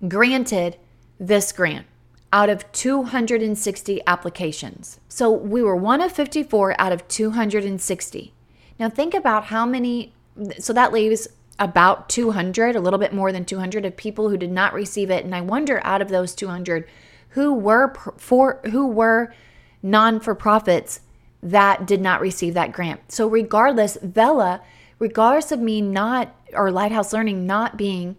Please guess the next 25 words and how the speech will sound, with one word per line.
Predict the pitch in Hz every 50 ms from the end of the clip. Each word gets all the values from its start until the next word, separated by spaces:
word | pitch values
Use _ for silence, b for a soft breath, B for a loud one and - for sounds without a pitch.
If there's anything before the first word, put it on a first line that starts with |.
| _ _
for-profit | - - 247 233 226 226 - 214 196 202 - 202 208 -
or | 190 185
non, | 190 190 196 202 196 -
or | - 208 185 165 131 - - -
re-, | 131 87 - 214 202 185 - -
regardless | 208 202 190 - 226 247 277 262 302 277 285
of | 294 262 226
it | 220 190
being | 233 233 202 196 185
for-profit, | - - 208 214 214 208 - 196 165 170 165 165 160 -
I'm | 180 180 175
sorry, | - 190 165 156 151
I'm | 151 160 165
getting | 170 170 170 170 165
this | 160 156 - - B B B B B B
a | 170
little | 170 202 247 302
tongue-twisted. | 294 - 277 233 220 202 - - 156 - - 135 - - -
I | 170 185
apologize. | 190 185 - 196 180 170 - 156 147 151 -
I'm | 160 156 - B B B B B B
excited | 165 170 - - - 269 330 320 254 180 170
about | 160 156 151 151 - -
this. | 143 - 156 - - b b b b b b b b b b _
Because | - 196 196 - 208 220 -